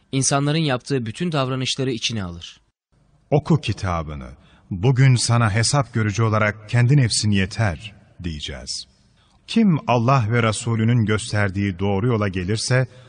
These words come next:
Speaker 2: ancak kendisi için doğru yola gelmiştir. Kim de saparsa ancak kendi aleyhine sapmıştır. Hiçbir günahkar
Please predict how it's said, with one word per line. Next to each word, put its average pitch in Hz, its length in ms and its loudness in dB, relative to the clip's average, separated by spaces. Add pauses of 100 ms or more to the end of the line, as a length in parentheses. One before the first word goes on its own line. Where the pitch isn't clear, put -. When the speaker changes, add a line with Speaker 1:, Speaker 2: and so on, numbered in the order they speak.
(260)
Speaker 2:
ancak 127 420 2
kendisi 120 420 2
için 110 380 0
doğru 101 260 0
yola 78 200 -6
gelmiştir. 76 760 -12 (440)
Kim 180 260 6
de 151 80 4
saparsa 135 640 0 (340)
ancak 170 440 2
kendi 120 300 2
aleyhine 117 460 2
sapmıştır. - 720 -10 (360)
Hiçbir 131 400 0
günahkar 101 760 -2